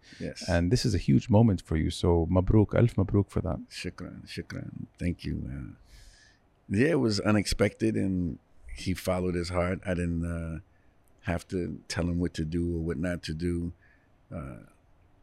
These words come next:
Speaker 1: my father's side of the family is all Muslim. My grandfather's an
Speaker 2: Mashallah.
Speaker 1: imam. He gave Muhammad Ali his shahada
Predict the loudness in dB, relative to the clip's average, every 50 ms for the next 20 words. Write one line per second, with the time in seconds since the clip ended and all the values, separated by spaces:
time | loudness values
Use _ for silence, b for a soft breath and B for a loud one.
0 | _ -12 -6 -4 -4 -4 0 2 2 2 2 0 -2 -4 -4 -6 -6 -6 -6 -8
1 | -8 -8 -8 -6 -6 -4 -4 -4 -6 -6 -8 -6 -4 -2 -2 -2 -2 -2 -4 -6
2 | -8 -6 -6 -4 -4 -4 -2 -2 -2 -2 -2 -2 -4 -4 -4 -4 -4 -4 -4 -4
3 | -4 -4 -6 -6 -6 -6 -4 -2 -2 -2 0 -2 -2 -2 -2 -4 -4 -6 -8 b
4 | b b b b b b b _ _ -10 -4 -2 0 0 0 0 -2 -4 -4 -4
5 | -4 -6 -6 -6 -6 -6 -4 -4 -6 -6 -6 -8 -8 -8 -8 -10 -10 -10 -12 -12
6 | -14